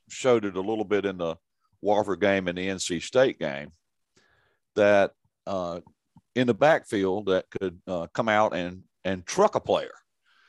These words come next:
And, uh, the guys that have played the game before, I'm sure could speak to when you see something like that happen on the field, when you see a running back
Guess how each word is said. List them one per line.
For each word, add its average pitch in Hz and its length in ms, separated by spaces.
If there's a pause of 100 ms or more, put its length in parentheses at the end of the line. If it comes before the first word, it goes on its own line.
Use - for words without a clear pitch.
(280)
And, 120 500
uh, 90 520 (1800)
the 107 100
guys 143 360
that 120 120
have 113 120
played 147 260
the 101 60
game 107 300
before, 110 600 (1080)
I'm 131 180
sure 160 360
could 120 160
speak - 380
to 101 460 (560)
when 123 200
you 120 160
see 185 300
something 110 460
like 120 340
that 87 260
happen 113 320
on 95 140
the 90 60
field, 101 380
when 92 140
you 113 100
see 117 200
a 101 80
running 117 380
back 65 300